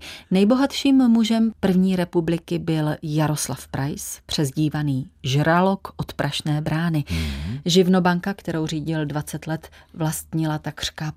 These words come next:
Speaker 1: polovinu průmyslu.
Speaker 2: Komu patřila druhá příčka?
Speaker 1: Jindřichu Valdesovi, zakladateli firmy Kohinor. Pražské Vršovice, kde sídlila jeho továrna, byly takovou zmenšenou kopií Zlína Tomáše Bati.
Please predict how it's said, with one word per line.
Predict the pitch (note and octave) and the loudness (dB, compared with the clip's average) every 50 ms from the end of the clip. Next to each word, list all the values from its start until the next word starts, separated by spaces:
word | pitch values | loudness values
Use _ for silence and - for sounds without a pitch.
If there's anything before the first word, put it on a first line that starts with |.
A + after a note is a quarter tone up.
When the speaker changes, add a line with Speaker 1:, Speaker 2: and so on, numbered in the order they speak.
| _ | _
Speaker 1:
polovinu | _ D#3+ D#3+ D#3+ D#3+ D#3+ D3+ E3 D#3+ D#3+ E3 D#3 | _ -2 0 0 0 2 2 2 2 2 0 0
průmyslu. | - - - E3 E3+ F3 F3 F3 E3+ - - D#3 D#3 C#3+ C3+ - - - - - _ _ | -2 -4 0 2 4 4 4 4 2 0 -4 -4 -4 -4 -6 -10 -16 -20 -20 -20 _ _
Speaker 2:
Komu | - A#2+ A2 G#2+ | 2 2 4 2
patřila | G2 - F2+ - - - A2 G2 F#2 | 2 0 -4 -4 -2 0 0 2 2
druhá | E2 F2 G#2 G2+ E2 F2 F2 F2 | 2 2 2 2 2 2 -2 -2
příčka? | - - - G2+ D#2+ - - - - G#2+ G2+ D#3 E3+ - _ - - - - - _ _ _ _ | -4 -4 -4 -4 -4 -4 -8 -6 -4 -4 -4 -4 -6 -10 _ -20 -20 -20 -20 -20 _ _ _ _
Speaker 1:
Jindřichu | G3 G3 F#3+ F3 G#3 G3 - - | 4 4 4 4 2 2 0 -2
Valdesovi, | D3+ D3 D3 D3 D#3 D3+ - - F#3+ A3+ C4 C4 | -2 -2 -2 -2 -2 -4 -4 -4 -2 0 0 0
zakladateli | C4 G#3+ F#3+ - - F3 E3+ F3 F3+ - - A3 A#3+ A#3 | 2 0 0 0 0 0 0 0 -2 -2 -2 -4 -4 -4
firmy | - - G#3+ G#3+ G#3+ G#3+ A3 A3 A3 _ | -2 -2 0 2 4 4 2 2 -2 _
Kohinor. | - - F3+ F3+ A3 A3+ G3 F3 D#3 D3+ D3 D#3+ - _ - - - - - - - | 0 2 6 6 8 8 6 6 4 2 -2 -6 -10 _ -20 -18 -18 -18 -18 -10 -2
Pražské | - B3+ B3+ - - - D4+ C#4+ | 0 0 0 0 0 0 2 2
Vršovice, | B3+ B3+ A#3 - - C#4+ C#4 C4 - - G3 F3 | 2 0 -2 -2 -2 -2 -2 -4 -2 -2 -2 0
kde | F3+ F3 F3+ F3 | 0 0 0 0
sídlila | F3 - - A3+ A3+ A3+ A3+ A#3 A3+ G3+ F3+ | 0 0 0 2 2 2 2 2 2 2 2
jeho | F3 F3 D#3+ D#3 - | 0 0 0 -2 -2
továrna, | - F3 E3 F3+ F#3+ G3 G3 G3+ G3+ G3+ | -4 -4 -2 0 0 0 0 2 0 0
byly | F#3+ G3 F#3+ F#3+ F#3+ F#3+ F#3 | 2 0 0 2 0 0 0
takovou | F#3 F3 E3+ - E3+ F3 F3 E3+ E3+ E3 D#3 C#3+ - - | -2 -6 -8 -6 -4 -4 -2 -2 -2 -2 -4 -6 -8 -10
zmenšenou | - - D3 D3+ D#3+ E3+ F3+ F#3+ - - - F3+ F3 E3+ E3 E3 | -4 -2 0 2 4 4 4 2 0 -2 -2 -4 -2 -2 -4 -6
kopií | E3+ - E3+ E3 - F3+ F3 E3+ F3 F3+ | -4 -6 -6 -4 0 0 2 2 2 0
Zlína | E3 - E3 E3+ F3 F#3 F3+ D#3 C3+ - | 0 0 -2 0 0 0 0 -2 -4 -6
Tomáše | - C#3+ C#3+ C#3+ C#3+ C#3+ - - D3 | -8 -8 -6 -6 -4 -6 -6 -6 -6
Bati. | D3 D3 - - C#3 | -8 -8 -8 -10 -14